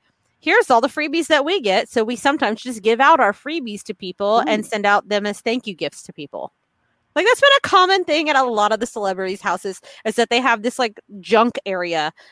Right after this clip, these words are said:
Speaker 1: where they, like, take stuff and they send it out to people. <laughs>
Speaker 2: Uh, how do I get on that list?
Speaker 1: I don't know.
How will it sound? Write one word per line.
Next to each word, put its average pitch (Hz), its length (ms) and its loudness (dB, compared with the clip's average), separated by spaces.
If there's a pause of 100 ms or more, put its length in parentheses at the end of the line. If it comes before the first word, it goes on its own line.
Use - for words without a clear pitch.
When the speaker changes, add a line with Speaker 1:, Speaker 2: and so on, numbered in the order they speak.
(100)
Speaker 1:
where 208 160 0
they, 202 160 2
like, 196 240 0
take 196 280 -4
stuff 180 460 0
and 185 100 -8
they 180 120 -6
send 175 200 -8
it 156 60 -10
out 151 160 -2
to - 60 -20
people. - 400 -2
<laughs> - 240 -20 (720)
Speaker 2:
Uh, 214 540 -2
how 233 160 4
do 415 60 4
I 359 160 6
get 320 80 2
on 262 140 2
that 196 200 -2
list? 156 320 0
Speaker 1:
I 285 80 4
don't 349 200 6
know. 240 360 0